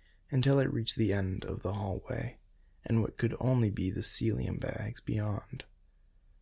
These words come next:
Instead, there was a door labeled Captain's Quarters. I opened the door. It was unlocked.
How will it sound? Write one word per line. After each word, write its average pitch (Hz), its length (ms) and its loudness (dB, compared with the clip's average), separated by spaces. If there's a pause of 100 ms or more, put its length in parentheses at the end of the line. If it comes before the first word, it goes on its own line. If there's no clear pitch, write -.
(200)
Instead, 117 680 4 (120)
there 101 180 -2
was 104 140 0
a 107 60 0
door 107 320 0
labeled 101 460 -2 (180)
Captain's - 640 -4
Quarters. 104 640 -4 (720)
I 123 160 0
opened 131 320 2
the 95 40 0
door. - 460 -4 (460)
It 131 80 0
was 120 180 0
unlocked. 113 580 -2